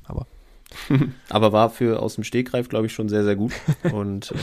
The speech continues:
Speaker 2: auf der Abschlussfeier, egal wie sie sich entscheiden, ob sie gehen, ob sie bleiben, gesungen wird da natürlich trotzdem Hure im
Speaker 1: <laughs> Ja,
Speaker 2: Norden.
Speaker 1: stimmt.
Speaker 2: Das ist ja völlig klar. <laughs> Das sind Stein gemeißelt. So, Nico, bevor wir ans Ende der Folge kommen,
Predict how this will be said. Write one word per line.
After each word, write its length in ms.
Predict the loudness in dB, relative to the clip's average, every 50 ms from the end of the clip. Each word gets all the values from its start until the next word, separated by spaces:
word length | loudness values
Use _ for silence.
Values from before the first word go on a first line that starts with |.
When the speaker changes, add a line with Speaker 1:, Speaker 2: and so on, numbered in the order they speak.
| -6 -6 -8 -10 -12 -14 -14 -8
Speaker 2:
auf 100 | -6 -2
der 120 | 0 2 2
Abschlussfeier, 540 | 2 2 0 -4 -4 -2 0 2 2 4 4
egal 360 | 2 4 6 6 6 6 4
wie 100 | 2 -2
sie 100 | -2 -2
sich 140 | -4 -2 -2
entscheiden, 400 | -2 -2 0 2 2 2 2 2
ob 100 | -2 -2 -4
sie 80 | -2
gehen, 240 | 0 4 4 4 4
ob 120 | 2 -2 -4
sie 100 | -6 -2
bleiben, 380 | 2 2 2 4 2 0 -2 -2
gesungen 580 | -2 -2 2 6 6 8 8 6 4 2 -2 -6 -2
wird 160 | -2 2 2
da 80 | 4 4
natürlich 320 | 2 2 2 0 -2 0
trotzdem 440 | 2 0 0 0 0 -2 -2 0 2 2
Hure 220 | 4 4 4 2
im 60 | 2 2
Speaker 1:
<laughs> 20 |
Ja, 20 | 2 2
Speaker 2:
Norden. 140 | 0 0 -4
Speaker 1:
stimmt. 200 | -6 -6 -4 -2
Speaker 2:
Das 160 | -2 -2 -2
ist 100 | -4 -4
ja 100 | -4 -4
völlig 280 | -2 -2 -2 -2 -2 -2
klar. 180 | -4 -4 -4 -6 -10 -16 -10 -10 -8 0 4
<laughs> 1000 | 4 4 4 6 4 4 4 2 -10 -12 -10 -8 -6 -6 -6 -6 -8 -10 -6 0
Das 180 | 2 2 4
sind 140 | 4 2 0
Stein 280 | 2 4 4 4 6 6
gemeißelt. 560 | 4 4 6 4 4 4 2 -2 -4 -4 -6 -14 -14 -16 -14 -14 -14 -16 -18 -18 -20 -20 -20 -20 -20 -10 0
So, 120 | 2 4
Nico, 240 | 4 4 4 4 4
bevor 360 | 4 4 2 4 2 4 4
wir 320 | 4 4 4 2 2 0 -4 -12 -16 _
ans 240 | -4 -4 -2 -2 -2
Ende 320 | 0 2 4 4 6 4 4
der 120 | 4 4
Folge 380 | 2 4 4 4 4 4 2 0
kommen, 460 | -2 0 0 2 4 4 2 2 0